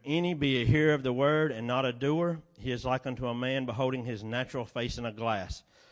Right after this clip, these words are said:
For he beholdeth himself and goeth away, and straightway forth, straightway foregoeth what manner of man he was.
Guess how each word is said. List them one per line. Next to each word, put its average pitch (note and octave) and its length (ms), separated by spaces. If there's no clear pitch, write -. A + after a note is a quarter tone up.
For C3+ 100
he B2+ 100
beholdeth D3 580
himself D3+ 640
and A#2 180
goeth C#3+ 280
away, D3 420
and G#2+ 180
straightway C#3 600
forth, A#2+ 420
straightway C#3 680
foregoeth B2+ 640
what B2 260
manner B2 320
of A2 80
man A2+ 240
he B2 100
was. B2 520